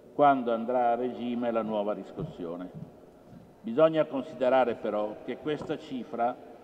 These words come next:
può non essere valutata dal mef come una nuova entrata, ma solo come un anticipo di entrate comunque previste. È una interpretazione controversa,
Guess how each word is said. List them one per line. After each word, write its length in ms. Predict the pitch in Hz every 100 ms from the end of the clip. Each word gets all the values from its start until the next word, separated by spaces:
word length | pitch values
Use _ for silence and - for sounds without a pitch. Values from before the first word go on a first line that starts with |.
| - -
può 300 | 151 160 139
non 240 | 151 160
essere 420 | 131 107 - 113
valutata 680 | 110 110 110 - 131 127 131
dal 220 | 110 107
mef 460 | 104 117 113 - 117
come 220 | - 113
una 120 | 113 110
nuova 300 | 113 113 110
entrata, 640 | 98 - 98 92 - 87 - - - -
ma 180 | - 120
solo 400 | - 165 156 143
come 220 | - 135
un 120 | 131 127
anticipo 720 | 120 113 135 123 147 127 127
di 120 | 120
entrate 580 | 113 107 117 117 - 127
comunque 500 | 131 113 110 107 110
previste. 840 | - 101 90 87 - 85 - - - - - -
È 160 | - 160
una 180 | 160 147
interpretazione 1040 | 135 139 127 131 123 127 - 139 139 135
controversa, 960 | 135 120 123 117 107 92 82 - 101